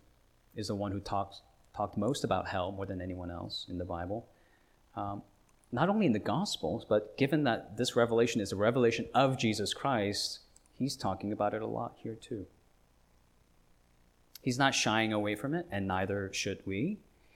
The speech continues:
Um, and so we should take this seriously and seek to address it, understand it, question it, if you will, but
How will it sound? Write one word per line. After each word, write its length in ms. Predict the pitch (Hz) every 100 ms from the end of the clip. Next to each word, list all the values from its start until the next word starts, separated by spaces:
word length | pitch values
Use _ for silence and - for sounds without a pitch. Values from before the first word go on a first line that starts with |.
| - - - _ _ -
Um, 300 | 101 98 98
and 180 | 110 104
so 180 | - 117
we 120 | 113
should 260 | 117 127 - - _ -
take 180 | 143 143
this 180 | 127
seriously 400 | - 113 113 - 143
and 160 | 113 - - _
seek 300 | - - 117
to 80 | 127
address 460 | 101 104 98 - 135
it, 80 |
understand 640 | 117 104 104 - 98 95 110
it, 200 | 151 - - -
question 480 | - - 113 - 127
it, 120 | 123
if 160 | 120 -
you 100 | 117
will, 180 | 117 147
but 220 | 110